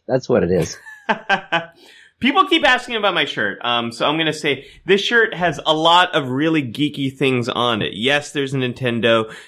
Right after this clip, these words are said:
Speaker 2: There's also a Starfleet emblem right there. The Starfleet emblem is above the Super Ni-, or the Nin-, uh, the original Nintendo, nearby the floppy disk and the, uh,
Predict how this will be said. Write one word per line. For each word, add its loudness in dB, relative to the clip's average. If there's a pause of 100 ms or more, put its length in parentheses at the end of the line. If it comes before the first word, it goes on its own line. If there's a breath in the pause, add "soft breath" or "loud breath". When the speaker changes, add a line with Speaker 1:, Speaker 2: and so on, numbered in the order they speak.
(120)
Speaker 2:
There's 6
also 4
a 0
Starfleet 0
emblem 2
right 0
there. -4
The -4
Starfleet 0
emblem 2
is 0 (140)
above 0
the 2
Super -4
Ni-, -2
or 0
the -2
Nin-, -6
uh, -4
the -2
original -2
Nintendo, -2
nearby -2
the -10
floppy -4
disk -6
and -6
the, -4
uh, -2